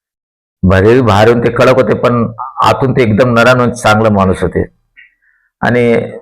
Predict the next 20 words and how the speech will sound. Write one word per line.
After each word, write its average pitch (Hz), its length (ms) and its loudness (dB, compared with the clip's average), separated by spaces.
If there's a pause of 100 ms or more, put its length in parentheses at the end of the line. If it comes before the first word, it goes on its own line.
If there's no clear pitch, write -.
(960)
अजितदादाने 117 560 2
ज्या 107 180 4
ज्या, 117 280 4
ज्या 104 220 2
ज्या 113 160 4
लोकांना 107 520 0
प्रेम 117 360 -2
केलं 101 320 0
ते 117 540 0
लोक 113 340 0 (1400)
एवढं 113 280 2
चांगले 117 360 2
डेव्हलप 104 380 2
झाले 104 220 4
ते 101 200 0
मी 104 160 0
इथं 98 180 -2
बोलू 92 220 2
शकत - 340 -6
नाही. 98 160 -8